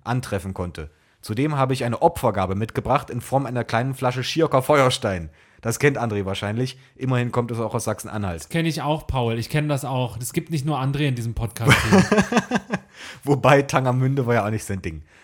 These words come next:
Speaker 1: Ja, ja. „Ich fände es spätestens ab jetzt gut, wenn mehr Leute Gaben zum Pilgern dabei haben. Schließlich wollen wir als coole Fanbase eines coolen Podcasts auch nett sein.“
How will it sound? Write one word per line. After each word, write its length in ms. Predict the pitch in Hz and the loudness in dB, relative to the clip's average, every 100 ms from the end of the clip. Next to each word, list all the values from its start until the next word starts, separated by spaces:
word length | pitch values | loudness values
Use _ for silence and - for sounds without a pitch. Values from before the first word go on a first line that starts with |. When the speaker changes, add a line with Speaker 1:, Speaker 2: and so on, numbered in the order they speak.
| _ | _
Speaker 1:
Ja, 160 | 98 101 | -4 -2
ja. 240 | 82 67 - - - - - | -4 -8 -14 -20 -20 -20 -4
„Ich 320 | 127 127 - 123 | -2 -2 -8 -4
fände 340 | - 165 175 | 0 2 4
es 160 | 135 - | 2 0
spätestens 500 | 143 160 165 160 135 | 0 0 0 -2 -2
ab 140 | 117 | 0
jetzt 300 | 135 - - | 0 0 -4
gut, 300 | 139 175 - | -2 -2 0
wenn 160 | 123 117 | 0 2
mehr 160 | 120 | 2
Leute 300 | 127 127 127 | 4 4 2
Gaben 400 | 95 107 135 139 | 2 6 6 4
zum 220 | - 110 | -4 -6
Pilgern 360 | 101 117 110 107 | -2 -2 -2 -2
dabei 320 | 98 92 104 | -2 0 0
haben. 300 | 110 117 143 - _ | 0 -2 -4 -10 _
Schließlich 420 | - 135 139 143 117 | -6 -4 -2 -2 2
wollen 220 | 123 131 | 4 4
wir 260 | 131 127 113 | 2 2 0
als 200 | 110 - | -6 -4
coole 260 | 143 127 | -2 -2
Fanbase 560 | - 120 123 131 131 - | 0 0 0 0 -2 -4
eines 220 | 110 104 | -6 -6
coolen 260 | - 131 117 | -4 -2 -2
Podcasts 520 | 120 - 123 117 - | -4 -4 -2 -2 -4
auch 120 | 107 | -4
nett 220 | 113 113 | -4 -4
sein.“ 300 | - 85 76 | -4 -6 -8